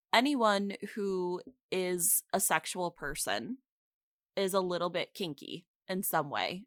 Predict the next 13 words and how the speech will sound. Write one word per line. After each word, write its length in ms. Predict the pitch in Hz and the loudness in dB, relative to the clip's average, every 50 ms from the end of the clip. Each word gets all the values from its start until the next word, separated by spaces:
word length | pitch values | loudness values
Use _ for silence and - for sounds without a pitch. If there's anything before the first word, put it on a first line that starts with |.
| _ - | _ -2
And 140 | 196 202 | 0 4
what 200 | 185 196 175 - | 6 6 4 4
we 160 | 202 220 240 247 | 2 -2 -4 -4
consider 480 | - - 226 240 - - 202 190 180 | -4 -6 -6 -4 -2 0 0 0 0
taboo 640 | 175 - - 175 175 165 165 165 160 160 180 214 254 - _ - - - - _ _ _ _ _ - | -2 0 2 2 2 2 2 -4 -4 -2 -2 -4 -4 -6 _ -20 -20 -20 -20 _ _ _ _ _ -2
is 240 | 202 196 180 170 | 0 0 2 2
such 340 | - - - 196 185 185 - | 4 4 4 4 2 2 0
a 60 | 180 165 | -2 -2
strange 800 | - - - - - - 175 175 170 165 160 160 165 170 - - | 0 0 0 0 0 -2 -2 -2 -2 -2 -2 -2 -4 -4 -4 -4
thing 260 | - 156 156 151 170 | -4 -4 -4 -4 -6
to 160 | 165 - - 196 | -6 -6 -6 -4
me 200 | 196 202 202 208 | -2 -2 -2 -2
because, 640 | 196 190 156 - 196 175 160 160 160 160 - - - | -4 -6 -8 -2 0 2 2 2 0 -2 -4 -4 -6